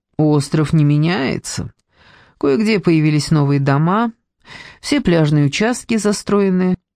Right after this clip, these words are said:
Возле Рица теперь шикарные кондоминиумы. Туризм на подъёме, что я считаю хорошо. Джейн говорит, что ты приехала на несколько месяцев».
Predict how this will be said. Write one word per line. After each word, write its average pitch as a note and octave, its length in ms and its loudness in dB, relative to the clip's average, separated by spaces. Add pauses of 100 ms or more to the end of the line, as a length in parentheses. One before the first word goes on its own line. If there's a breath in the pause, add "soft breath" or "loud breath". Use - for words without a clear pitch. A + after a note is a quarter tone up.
(120)
Возле E3 540 4
Рица G3 340 -2
теперь C3 300 -2
шикарные D3 760 0
кондоминиумы. C3+ 1160 2 (420)
Туризм G3+ 420 2
на C#3+ 160 2
подъёме, D3+ 580 2
что - 180 -4
я B2 200 2
считаю F#3 400 -2
хорошо. F3 600 -2 (920 soft breath)
Джейн A3 240 0
говорит, G#3+ 340 0
что - 240 -2
ты F#3+ 160 0
приехала F#3+ 560 0
на E3+ 200 0
несколько F3+ 500 0
месяцев». - 800 -2